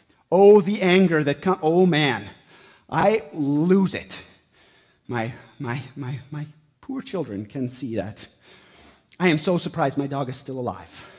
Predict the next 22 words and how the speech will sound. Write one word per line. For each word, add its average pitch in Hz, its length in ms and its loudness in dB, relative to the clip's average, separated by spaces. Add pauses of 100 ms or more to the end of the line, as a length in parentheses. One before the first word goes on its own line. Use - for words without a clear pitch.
(800)
Because - 600 -6 (420)
I 190 140 2
just, 202 460 -2
there 185 140 2
is 175 160 0
something 190 460 2
inside 160 460 0
of 160 120 -2
me 196 240 4
that 160 200 -6
just - 580 -8
boils 156 680 0
over. 123 300 -2
And 151 200 -6
all 196 260 4
that 175 140 0
it 156 120 -4
is, 120 240 -6
is - 180 -12 (100)
it's, 139 160 -10 (140)
it's 151 180 -6
exposing 143 1000 -4